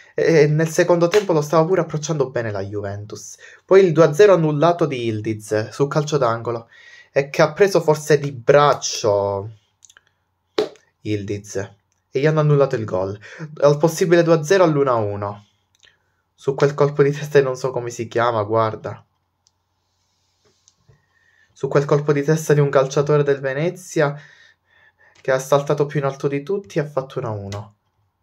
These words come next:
Poi non parliamo dell'uno a due, che è un cross in mezzo, poi spizzata di testa, gol dell'uno a due.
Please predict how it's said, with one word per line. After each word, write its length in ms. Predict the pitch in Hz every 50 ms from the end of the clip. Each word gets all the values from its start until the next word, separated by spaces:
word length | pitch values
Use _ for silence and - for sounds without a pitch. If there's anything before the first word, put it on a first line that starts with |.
| _ _ _ _ _ _ _ _ _ _ _ _ _ _ _ _ _ _ _ _ _ _ _ _ _ _
Poi 260 | - 202 202 190 170
non 180 | 147 151 156
parliamo 400 | - 175 170 185 208 233 226 208
dell'uno 360 | 170 175 170 160 165 170 165 160
a 40 |
due, 380 | 156 151 147 151 202 220 208 175
che 260 | - 165 151 143 143
è 40 | 143
un 200 | 143 139 143 143
cross 320 | 147 170 170 165 165 -
in 120 | 165 151 147
mezzo, 380 | 160 185 196 190 190 156 151
poi 440 | 151 170 175 180 170 156 143 139 135 135
spizzata 520 | 139 - - 156 151 - - 175 170 170
di 160 | 156 156 156 156
testa, 480 | 156 196 214 220 - - - 165 151 143
gol 260 | 143 151 170 175 165
dell'uno 320 | 160 151 147 143 139 135
a 60 | 127
due. 520 | 120 120 110 110 107 104 107 107 107 107